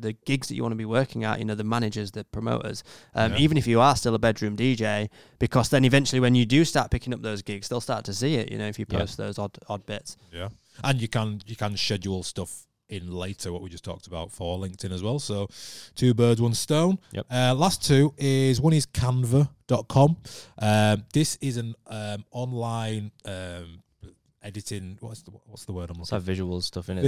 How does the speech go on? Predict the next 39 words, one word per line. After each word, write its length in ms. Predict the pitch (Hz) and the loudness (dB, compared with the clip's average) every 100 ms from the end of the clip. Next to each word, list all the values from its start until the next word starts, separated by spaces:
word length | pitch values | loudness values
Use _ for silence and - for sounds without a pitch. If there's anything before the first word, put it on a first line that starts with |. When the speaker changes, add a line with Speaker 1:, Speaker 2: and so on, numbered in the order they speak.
| 117 | 4
Speaker 2:
Visual 420 | 117 104 98 104 | 6 6 6 4
artwork. 520 | 120 120 104 101 95 | 4 2 2 0 2
Speaker 3:
graphic 260 | 110 101 101 | 2 2 -2
design. 260 | 95 196 180 | 0 2 4
Speaker 2:
Graphic 140 | 180 147 | 2 -2
design. 360 | 131 110 95 | -2 -2 -4
That's 160 | 113 113 | -4 -4
the 80 | 117 | -4
word 160 | 95 90 | -4 -4
I'm 60 | |
looking 200 | 90 90 | -4 -2
Speaker 3:
Yeah. 60 | 87 107 | -2 -2
Speaker 2:
for. 120 | 107 | -2
So, 380 | - 120 113 113 - - - | 0 2 2 0 -8 -20 -8
um, 220 | 120 117 123 | 0 0 4
all 240 | 170 185 | 6 6
of 100 | 165 | 8
your 240 | 165 151 151 | 8 8 6
images 480 | 147 147 120 139 123 | 4 2 2 0 -2
for, 380 | - 127 120 160 | -4 -2 -2 -2
you 60 | |
know, 60 | 208 | -2
if 100 | 135 | -2
you're 100 | 180 | -2
creating, 320 | - 143 117 | -2 -6 -6
I, 200 | 127 165 | -8 -8
I 120 | 123 139 | -6 -6
used 280 | 131 113 107 | -6 -8 -8
to 60 | |
use 120 | 98 | -10
it 80 | 90 | -10
a 20 | 92 | -12
lot 100 | - | -10
for 240 | 92 82 | -8 -8
when 100 | 87 | -8
I'm 100 | 85 | -8
making 240 | 90 87 87 | -8 -8 -6
a 40 | |
mix. 460 | 120 160 - - | -6 -6 -6 -8